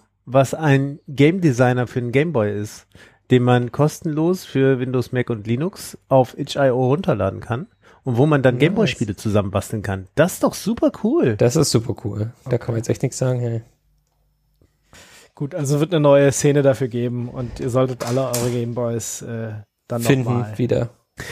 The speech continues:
Speaker 1: Die, die Frage ist tatsächlich, ob man aus diesem Game Boy Studio, wenn man denn noch einen Game Boy hat, denn irgendeine Chance hat, das Game auf den Game Boy zu bringen. Also k-, gibt's irgendwas, womit man diese Cartridges bespielen kann?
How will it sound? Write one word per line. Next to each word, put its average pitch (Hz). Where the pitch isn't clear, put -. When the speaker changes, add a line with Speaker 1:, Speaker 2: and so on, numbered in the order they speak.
Speaker 1:
Die, 156
die 151
Frage 190
ist 190
tatsächlich, 175
ob 175
man 185
aus 165
diesem 156
Game 156
Boy 156
Studio, 180
wenn 156
man 175
denn 151
noch 135
einen 131
Game 135
Boy 123
hat, 147
denn 143
irgendeine 190
Chance 190
hat, 131
das 131
Game 139
auf 156
den 147
Game 170
Boy 127
zu 110
bringen. 98
Also 120
k-, -
gibt's -
irgendwas, 160
womit 143
man 143
diese 123
Cartridges -
bespielen 135
kann? 226